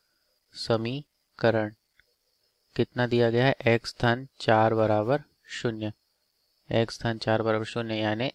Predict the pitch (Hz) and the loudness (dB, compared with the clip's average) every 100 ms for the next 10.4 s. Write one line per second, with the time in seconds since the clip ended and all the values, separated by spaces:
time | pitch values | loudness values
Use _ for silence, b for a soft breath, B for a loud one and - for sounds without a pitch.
0 | - 113 - - 117 110 117 113 131 131 | -2 -2 -2 -2 2 2 0 0 2 2
1 | 110 107 107 107 120 123 - b b b | 0 -2 -2 2 4 4 2 b b b
2 | _ _ 113 117 113 113 113 113 - 123 | _ _ 0 2 0 -2 -2 -4 -2 0
3 | 120 117 117 127 120 110 - 117 110 120 | 0 -2 -2 -2 -2 -4 0 2 2 2
4 | 117 113 113 - 104 98 - B B - | 0 -2 -2 -2 0 0 -6 B B -8
5 | 117 - 131 131 131 127 127 123 123 - | -6 -4 0 2 2 2 0 0 -4 -2
6 | 123 - 123 113 113 113 110 113 113 - | -2 0 -2 -2 -4 -4 -4 -2 -2 -2
7 | 131 - _ 110 110 - 135 160 _ _ | -4 -4 _ -6 -4 -2 -4 -4 _ _
8 | _ _ _ _ _ _ _ _ _ _ | _ _ _ _ _ _ _ _ _ _
9 | _ _ _ _ - 120 - 117 - 113 | _ _ _ _ -10 -10 -4 -4 0 0
10 | 110 107 113 | 0 0 -2